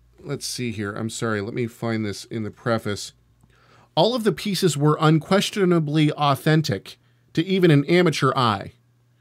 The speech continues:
To Reuven, a self-trained historian and archaeologist, self-trained, uh, sculptor, and a longtime student of the early church and first century history in general,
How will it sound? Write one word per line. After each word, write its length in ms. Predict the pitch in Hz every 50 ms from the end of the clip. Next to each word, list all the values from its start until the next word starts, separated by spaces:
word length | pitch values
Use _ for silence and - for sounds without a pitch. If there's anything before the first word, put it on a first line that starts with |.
| _ _ _ _ - - - _ -
To 120 | - 147
Reuven, 440 | 143 214 254 262 208 156 135 139 156 -
a 100 | 147 131
self-trained 600 | - - 190 175 165 156 - - 175 151 147 135
historian 640 | 143 139 - - 196 196 190 170 139 120 110 117 131
and 200 | - 127 120 127
archaeologist, 920 | 131 131 127 - 127 123 123 135 131 113 95 92 107 113 - - - - - _ _ _
self-trained, 720 | - - - 123 107 - - - - 117 104 98 101 104 - _ _ _ _ - - _ _ _ _ - _ _ _ _ _ -
uh, 400 | 123 117 113 113 113 113 123 135
sculptor, 720 | 123 - - - 180 180 175 165 - 160 147 139 147 -
and 160 | - 151 139
a 80 | 127 123
longtime 640 | 120 123 139 170 190 190 190 180 - 175 151 143 135
student 380 | - - 175 175 165 165 160
of 140 | - 135 120
the 120 | 120 131 -
early 260 | 143 156 156 151 139
church 440 | 127 - - - 139 120 - - -
and 160 | - 127 117 104
first 280 | - 156 147 127 -
century 260 | - 131 117 120 117
history 480 | 113 120 185 190 - - 123 120 117 113
in 80 | 107 104
general, 520 | 90 202 226 190 147 120 113 110 120 -